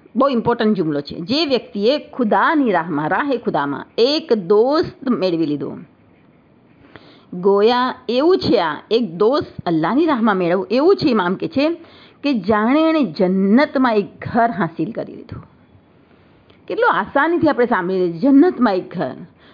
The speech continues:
દુનિયાના ઘર માટે તો ઇન્સાન પોતાની પૂરી જિંદગીની પૂંજી લગાવી દે છે, એક બંગલો બનાવવા માટે, એક વિલા બનાવવા માટે, એક ફ્લેટ લેવા માટે. અઝીઝાની ગ્રામી,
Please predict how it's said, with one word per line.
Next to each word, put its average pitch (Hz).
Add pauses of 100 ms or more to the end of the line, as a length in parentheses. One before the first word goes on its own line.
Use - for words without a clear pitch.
(100)
દુનિયાના 302
ઘર 254
માટે 294
તો 320
ઇન્સાન 320
પોતાની 302 (200)
પૂરી 277
જિંદગીની 247
પૂંજી 254
લગાવી 226
દે 165
છે, - (580)
એક 226 (120)
બંગલો 196
બનાવવા 147
માટે, - (600)
એક 226
વિલા 220
બનાવવા 165
માટે, 120
એક 247
ફ્લેટ 247
લેવા 175
માટે. - (800)
અઝીઝાની 175
ગ્રામી, 135